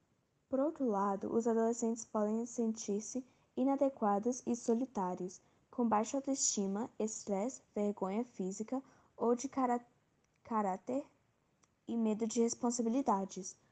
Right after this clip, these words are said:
Como resultado, distinguir o comportamento tipo,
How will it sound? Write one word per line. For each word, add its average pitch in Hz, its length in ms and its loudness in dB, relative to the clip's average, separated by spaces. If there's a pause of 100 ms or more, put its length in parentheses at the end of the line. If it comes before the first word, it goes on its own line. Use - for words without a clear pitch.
(220)
Como 285 320 0
resultado, 220 800 0
distinguir 226 760 0 (440)
o 233 80 -4
comportamento 226 720 0
tipo, 262 560 -6